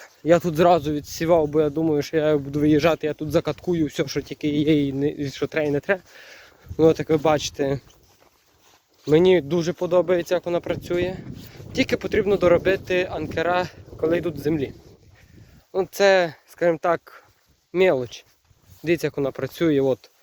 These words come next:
Нічого ніде не залишає. Мені дуже подобається. На ліцерії,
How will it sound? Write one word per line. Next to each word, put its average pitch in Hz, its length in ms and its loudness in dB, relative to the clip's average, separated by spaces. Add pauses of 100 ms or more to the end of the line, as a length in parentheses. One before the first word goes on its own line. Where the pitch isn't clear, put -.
(340)
Нічого 165 280 0
ніде 156 240 2
не 147 140 4
залишає. 139 840 0 (640)
Мені 185 220 4
дуже 170 200 0
подобається. 117 600 -6 (1080)
На 160 380 4
ліцерії, 160 760 -2